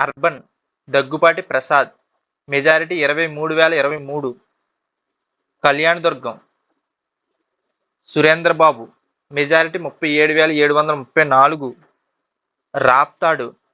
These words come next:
పరిటాల సునీత, మెజారిటీ ఇరవై మూడు వేల మూడు వందల ఇరవై తొమ్మిది. మడకశిర ఎంఎస్ రాజు, మెజారిటీ మూడు వందల యాభై ఒకటి.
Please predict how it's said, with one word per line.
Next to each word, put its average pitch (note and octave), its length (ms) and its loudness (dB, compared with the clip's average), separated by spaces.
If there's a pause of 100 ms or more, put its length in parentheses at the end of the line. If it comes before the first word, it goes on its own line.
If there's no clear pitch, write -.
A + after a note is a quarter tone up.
(1080)
పరిటాల D3 460 2
సునీత, D3+ 300 -6 (880)
మెజారిటీ D#3 500 0 (100)
ఇరవై D3+ 300 -2
మూడు D#3 200 -4
వేల D#3+ 160 2 (120)
మూడు D3+ 200 -4
వందల D3+ 220 -2 (320)
ఇరవై C#3 180 2 (120)
తొమ్మిది. C#3+ 340 -4 (1700)
మడకశిర C#3+ 460 -2 (220)
ఎంఎస్ D3+ 320 -6 (100)
రాజు, C3+ 320 0 (440)
మెజారిటీ D#3 480 0 (140)
మూడు D#3+ 240 -4
వందల D#3+ 200 0 (100)
యాభై C#3 300 0
ఒకటి. C#3 260 -8